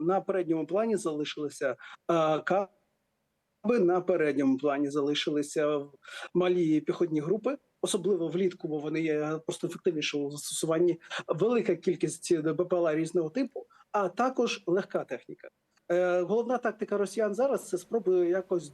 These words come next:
дійти до українських позицій, зачепитися за ці, е, за окремі населені пункти. Ну, умовно кажучи, якщо українці контролюють, то нас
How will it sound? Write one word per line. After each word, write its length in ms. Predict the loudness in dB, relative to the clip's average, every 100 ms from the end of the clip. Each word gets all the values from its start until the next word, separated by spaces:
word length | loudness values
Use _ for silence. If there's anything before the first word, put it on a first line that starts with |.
| -6
дійти 440 | -4 -2 -2 -4 -4 _ _ -2
до 140 | 0
українських 580 | 0 0 2 2 0 -8
позицій, 580 | -4 0 0 0 -6 -6 _ -16
зачепитися 1040 | -2 0 0 0 -2 0 0 -2 -8 -10 -10 -12
за 160 | -8 -10
ці, 220 | -8 -4
е, 600 | 2 4 4 4 4 2
за 600 | 2 2 4 4 2 0 -6 -20 _ _
окремі 280 | 0 4 4
населені 420 | 2 2 2 2
пункти. 340 | 2 0 0
Ну, 120 | 2 2
умовно 380 | 2 0 2
кажучи, 300 | 0 -2 -4
якщо 220 | -6 0 0
українці 440 | 2 0 2 0
контролюють, 560 | 0 2 2 2 0 0
то 120 | -2
нас 340 | 0 -2 -2